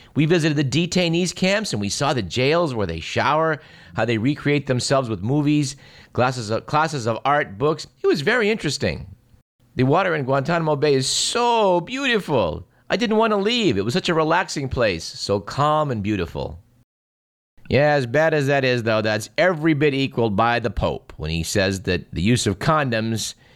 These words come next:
increases the problem of aids in Africa. This, of course, is not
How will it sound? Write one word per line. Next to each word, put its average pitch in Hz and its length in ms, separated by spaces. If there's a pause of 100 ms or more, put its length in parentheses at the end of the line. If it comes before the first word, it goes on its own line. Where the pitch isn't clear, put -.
(260)
increases 117 680
the 107 80
problem 117 440
of 110 80
aids 95 380
in 101 160
Africa. 80 600 (640)
This, 127 160
of 151 100
course, 135 340
is 113 200
not 135 380